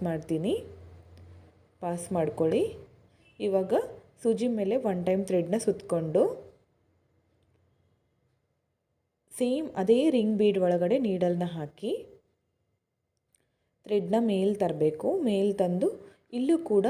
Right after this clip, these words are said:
ಮೂರು ದಾರನ ಒಟ್ಟಿಗೆ ಲಾಕ್ ಮಾಡ್ಕೊಳ್ಳಿ. ನೋಡಿ, ಈ ಥರ ಮೂರು ದಾರನ ಒಟ್ಟಿಗೆ ಲಾಕ್ ಮಾಡ್ಕೊಂಡ್ರೆ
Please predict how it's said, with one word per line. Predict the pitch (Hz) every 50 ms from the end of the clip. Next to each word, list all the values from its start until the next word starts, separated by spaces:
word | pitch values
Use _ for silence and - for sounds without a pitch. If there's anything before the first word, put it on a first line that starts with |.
| 330 277
ಮೂರು | 220 220 220 240 302 370 330 226
ದಾರನ | 226 208 190 180 180 175 202 320 302
ಒಟ್ಟಿಗೆ | 226 175 - - 175 170 208 311
ಲಾಕ್ | 370 339 277 220 180 - -
ಮಾಡ್ಕೊಳ್ಳಿ. | 170 160 147 - - - 156 151 151 151 156 175
ನೋಡಿ, | 170 160 160 170 233 302 - -
ಈ | 180 175 165
ಥರ | 170 160 156 156 170 269 392 - - - - _ _ _ _ _ - _ _ _ _ _ _
ಮೂರು | 196 208 220 233 233 208
ದಾರನ | 180 185 175 170 165 170 226 311
ಒಟ್ಟಿಗೆ | 262 202 170 - - 175 165 175 190
ಲಾಕ್ | 185 175 165 160 156 160 -
ಮಾಡ್ಕೊಂಡ್ರೆ | 185 175 170 160 - 165 160 156 170 233